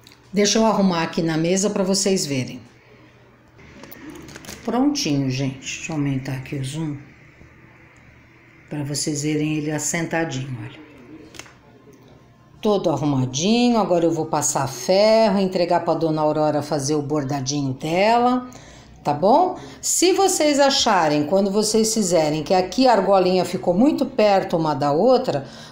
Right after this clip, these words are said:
vocês podem diminuir também, viu, gente? Daqui vocês já param, desce com, com correntinha em cima e volta pra cá. Fica a escolha de cada um,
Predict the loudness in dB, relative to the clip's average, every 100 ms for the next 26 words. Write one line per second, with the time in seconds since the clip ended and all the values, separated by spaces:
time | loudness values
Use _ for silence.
0 | -2 0 2 0 2 4 4 6 6 6
1 | 4 4 4 2 2 2 4 4 4 2
2 | 2 0 -2 -2 0 0 0 0 2 2
3 | 0 -6 -20 -20 -12 -4 0 2 2 2
4 | 0 2 4 4 4 4 2 -2 -6 2
5 | 4 4 2 -2 -2 -2 -4 -4 2 2
6 | 2 2 2 2 0 0 0 0 0 2
7 | 4 4 4 4 4 2 0 0 0 0
8 | -2 -6 -16 -20 -2 0 2 2 0 0
9 | 2 4 4 0 -2 -2 2 2 2 2